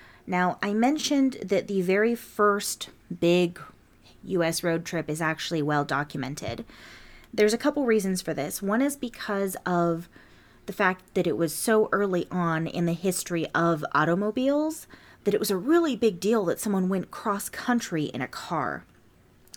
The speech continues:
The other, I would suspect, has to do with what the impetus for the trip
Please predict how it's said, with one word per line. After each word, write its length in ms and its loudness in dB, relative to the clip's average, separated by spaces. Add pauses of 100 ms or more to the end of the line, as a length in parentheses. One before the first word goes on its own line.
The 240 -10
other, 420 4 (380)
I 100 0
would 200 4
suspect, 480 -4
has 220 2
to 120 -2
do 300 2
with 240 0
what 180 0
the 240 -2
impetus 600 -2
for 260 0
the 100 -2
trip 320 -2